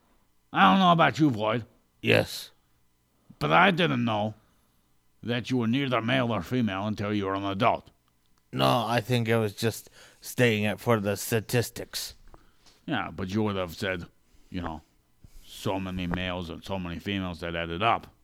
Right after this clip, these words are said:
Speaker 2: Yes.
Speaker 1: And then you would have said how many adults and how many children.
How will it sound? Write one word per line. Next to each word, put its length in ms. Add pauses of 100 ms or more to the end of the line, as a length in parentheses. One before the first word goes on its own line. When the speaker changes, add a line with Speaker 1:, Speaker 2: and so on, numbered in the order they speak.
(120)
Speaker 2:
Yes. 460 (640)
Speaker 1:
And 160
then 180
you 100
would 120
have 100
said 240
how 160
many 200
adults 420
and 100
how 180
many 240
children. 460